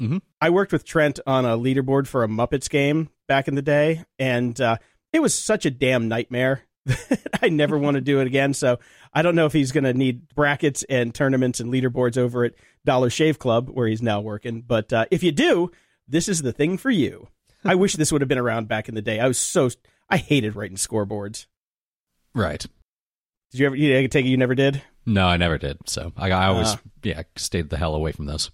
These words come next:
Speaker 2: Good man, good man. Um, this one was just fun. H Q Trivia disappeared from Apple's App Store for a little while
Speaker 1: Mm-hmm.
Speaker 2: because somebody forgot to update the credit card information in their Apple developer account.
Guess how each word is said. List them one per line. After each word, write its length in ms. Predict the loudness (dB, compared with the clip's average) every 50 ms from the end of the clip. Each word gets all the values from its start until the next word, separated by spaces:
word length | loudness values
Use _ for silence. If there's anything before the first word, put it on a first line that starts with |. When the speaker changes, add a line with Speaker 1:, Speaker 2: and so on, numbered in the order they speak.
| _ _
Speaker 2:
Good 140 | -2 0
man, 320 | 0 0 0 0 -2 -2 -4
good 180 | -4 -6 -6
man. 420 | -4 -4 -4 -4 -4 -6 -6 -10 -10 _
Um, 360 | -2 0 2 2 2 0 -2 -4 _ _ _ _ _ -2
this 120 | 0 0
one 120 | 2 2 2
was 140 | 2 0 0
just 160 | -4 -6 -4
fun. 320 | -2 0 0 0 0 0 -2
H 220 | -2 -2 -2 -2
Q 120 | -2 -2
Trivia 360 | -2 -2 0 0 0 2 0 0
disappeared 440 | 0 -2 -2 -2 0 0 0 0
from 140 | 0 -2 -2
Apple's 320 | -2 -2 0 0 -2 -4 -4 -2
App 200 | -2 -4 -4 -4
Store 360 | -6 -6 -6 -6 -8 -10 -12 -18 _ _ _ _
for 140 | _ -2 0
a 60 | 2
little 200 | 2 2 2 2
while 420 | 2 2 2 4 4 2 2 0 -4 _ _ _ _ -6
Speaker 1:
Mm-hmm. 200 | -4 -2 -2 -2 -4 _ -6
Speaker 2:
because 440 | -6 -2 0 0 0 0 -4 -6 -8
somebody 400 | -8 -4 -2 0 0 0 0 -2
forgot 380 | -2 -4 -4 -2 0 0 0
to 100 | 0 -2 -2
update 320 | -4 -2 0 -2 -2 -2 -4
the 60 | -4
credit 240 | -2 -2 -2 0 0
card 200 | 0 0 2 2
information 580 | 0 -2 -2 -2 0 0 0 0 -2 -2 -4
in 80 | -4 -2
their 140 | 0 0 0
Apple 400 | 0 0 0 0 0 0 0 0
developer 480 | -2 -2 0 0 0 0 0 0 -2
account. 440 | -2 -2 -2 -4 -4 -4 -8 -16 -20